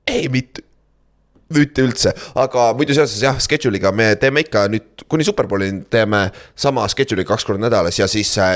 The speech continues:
esmaspäevane live on ka peale Super Bowli, vaat siis, kui me oleme kõik kenasti kained või, või kained, väsinud, puhanud, mis iganes, kui me tuleme sealt Super Bowli vaatamisest, oleneb, mis situatsioonis me oleme, on ju. Aga, äh, aga jah, see,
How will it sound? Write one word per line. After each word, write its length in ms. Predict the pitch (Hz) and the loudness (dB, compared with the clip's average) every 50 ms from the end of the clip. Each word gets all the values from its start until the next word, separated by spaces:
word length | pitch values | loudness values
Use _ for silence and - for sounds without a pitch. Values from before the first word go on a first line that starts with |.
| 76 - | 2 2
esmaspäevane 520 | 123 - 123 107 - 104 95 95 92 95 | 2 0 0 0 0 -2 0 0 0 0
live 280 | 110 123 120 110 - 92 | 0 2 0 0 -2 -2
on 60 | 87 | -2
ka 60 | 101 98 | 0 0
peale 200 | 98 95 92 92 | 2 2 2 0
Super 260 | 104 101 - 95 87 | -2 -2 -4 -4 -2
Bowli, 200 | 78 82 85 90 | -2 -2 -2 0
vaat 200 | 87 87 87 - | 0 -2 -2 -4
siis, 80 | - - | -6 -6
kui 100 | - 101 | -4 -2
me 60 | 95 | -2
oleme 220 | 92 92 87 85 82 | -2 -2 -2 -2 -2
kõik 140 | 101 90 - | -4 -4 -2
kenasti 400 | - 117 110 101 90 - - 95 | 0 0 0 0 -2 -4 -4 -2
kained 400 | - 117 120 107 90 82 78 - - | 0 0 0 0 -4 -8 -12 -8 -4
või, 160 | 98 95 87 82 - - - - _ _ _ _ - | -2 -2 -2 -4 -6 -12 -18 -20 _ _ _ _ -2
või 160 | 107 110 101 95 - | 0 0 0 0 0
kained, 380 | - 113 120 120 110 98 92 - | 0 2 2 2 0 -2 -2 0
väsinud, 320 | 107 120 123 - 117 101 - | 0 0 0 0 -4 -4 -2
puhanud, 320 | - 139 143 127 113 104 | 0 0 2 2 0 -2
mis 140 | 113 113 - | -2 -2 0
iganes, 320 | 135 127 127 113 101 104 101 | 0 2 2 0 0 0 -2
kui 120 | - 107 107 | 0 0 0
me 80 | 107 98 | 2 2
tuleme 260 | 120 117 107 104 107 | 2 2 2 2 0
sealt 140 | 101 101 - | -2 -2 -2
Super 240 | 123 - - 104 | -2 -2 -2 0
Bowli 160 | 98 104 104 107 | 0 2 2 4
vaatamisest, 560 | 107 110 107 - 113 107 104 104 95 - 107 | 4 2 0 0 -2 -2 -2 -2 -2 0 0
oleneb, 160 | 104 98 95 | 2 2 2
mis 160 | 107 104 - | 0 0 -2
situatsioonis 480 | 110 101 107 101 - 117 104 98 90 104 | -2 -2 -2 0 0 0 0 0 0 2
me 80 | 110 | 2
oleme, 240 | 107 98 90 90 92 | 2 2 2 0 0
on 100 | 82 85 | -2 -2
ju. 40 | 85 - - - - - - - - - - - - - - - - - 113 127 | -4 -6 -10 -14 -14 -14 -14 -16 -18 -20 -20 -20 -20 -20 -20 -14 -4 0 0 0
Aga, 180 | - - 120 110 95 - - - - - _ - - _ _ _ _ _ _ _ - - - | 2 2 2 2 2 0 -4 -12 -20 -20 _ -20 -20 _ _ _ _ _ _ _ -4 -2 0
äh, 320 | 123 123 127 123 117 104 104 101 - - _ _ _ _ _ _ _ _ _ _ _ _ _ _ _ - - - 123 | 2 4 4 2 2 0 -2 -6 -10 -14 _ _ _ _ _ _ _ _ _ _ _ _ _ _ _ -8 -2 0 0
aga 260 | 131 127 - 131 123 120 113 113 110 110 107 107 123 | 0 2 2 4 4 6 6 6 6 6 4 4 2
jah, 160 | 139 - - - - - _ _ _ _ _ _ | 2 2 0 -2 -4 -6 _ _ _ _ _ _
see, 400 | - - 139 127 120 104 98 87 | -2 2 2 4 4 2 2 0